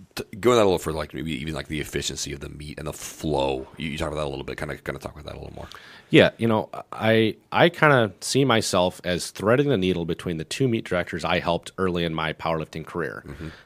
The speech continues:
Speaker 2: One is Ernie Franz, who had a very lifter-friendly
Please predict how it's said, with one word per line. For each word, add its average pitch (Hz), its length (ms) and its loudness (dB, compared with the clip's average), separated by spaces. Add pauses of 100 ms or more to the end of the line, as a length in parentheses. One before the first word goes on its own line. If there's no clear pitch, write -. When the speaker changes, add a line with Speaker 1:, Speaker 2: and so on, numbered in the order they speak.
Speaker 2:
One 98 240 6
is 127 80 4
Ernie 123 180 4 (120)
Franz, 82 320 0
who 90 100 -2
had 82 80 2
a 80 100 0
very 87 280 0
lifter-friendly 90 1160 0